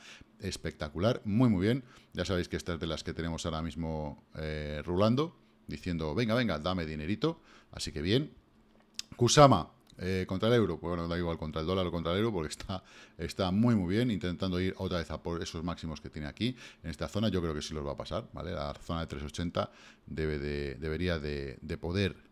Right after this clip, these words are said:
debería de poder, pero otra cosa es que pueda. Pero bueno, vamos a ver si lo hace en una o dos fases.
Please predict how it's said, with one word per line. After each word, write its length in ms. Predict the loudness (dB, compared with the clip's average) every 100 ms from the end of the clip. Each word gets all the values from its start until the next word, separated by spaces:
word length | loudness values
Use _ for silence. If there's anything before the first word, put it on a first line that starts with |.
| -12
debería 240 | -8 -4
de 60 | -4
poder, 200 | -2 -2
pero 140 | -2
otra 160 | -4 -4
cosa 140 | -6
es 80 | -8
que 100 | -12
pueda. 380 | -8 -6 -6 -10 _
Pero 120 | -12
bueno, 120 | -10
vamos 160 | -10 -8
a 60 | -6
ver 120 | -6
si 140 | -6
lo 100 | -4
hace 180 | -6 -6
en 80 | -6
una 160 | -6
o 40 | -6
dos 140 | -6
fases. 360 | -6 -4 -6